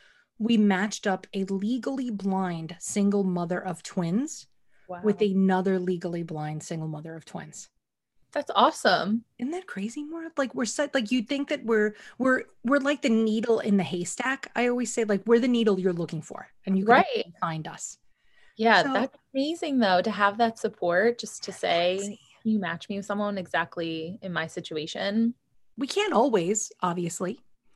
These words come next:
Speaker 1: It's not, but, like, that was just, like, a weird coincidence because
Speaker 2: Right.
Speaker 1: sp-, with a twin mom, with a twin mentorship, which, by the way, you guys could just go to twiniversity dot com, pop in the word mentorship, and we'll put the, put it in the show notes.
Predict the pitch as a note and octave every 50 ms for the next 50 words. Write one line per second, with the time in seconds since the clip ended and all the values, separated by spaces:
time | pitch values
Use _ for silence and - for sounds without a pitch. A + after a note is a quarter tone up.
0 | _ _ - G3+ G3+ - A3+ G3+ F#3+ F#3 G3 G3+ G3 A3 G#3 G3 - F#3 F3 E3+
1 | - - G#3 C4+ D#4 E4 D#4+ - - A#3 G#3 - - G3 F#3 F3 F3+ E3+ E3+ E3+
2 | F3 F3 G#3+ B3 C4+ C#4+ C4+ - - - G3 G#3 B3+ A#3 - F3+ D#3+ D#3 - -
3 | _ - - - - - _ - C4 A3 D4 - E4 E4+ - - - B3 G#3+ G#3+
4 | C4+ C#4+ - D4 A#3 - - C#4 B3+ B3 B3 A#3+ A#3 A3+ G#3 A3+ G#3 A3 G#3+ A3
5 | G#3 - - A#3 G#3 G3+ G#3 A#3+ B3+ A#3 A3+ G3 F#3+ - - F3+ F3 - G3 -
6 | - - F#3 F#3 F#3+ F#3 F3+ F3+ F#3 F3+ F#3+ F3+ F3 - - F#3+ F3 F#3+ F3 -
7 | G#3 F#3+ F3+ F3 - - F#3 F3+ F3+ F3+ E3+ - F3+ E3+ E3+ - D#3+ D#3 - -
8 | F#3 F3 F3 F3 F3+ - - - - - - - - F#3+ F#3 - F#3 F3+ E3+ F3
9 | E3+ D#3+ E3+ F3 E3+ E3+ - E3 - - F3 F3 - E3+ E3+ F3+ F3+ F3 - -
10 | F3+ - - - - - - G#3+ G3+ F3+ F3 E3 D#3 - - G#3 G3+ G3+ F#3+ E3
11 | D#3 D#3+ -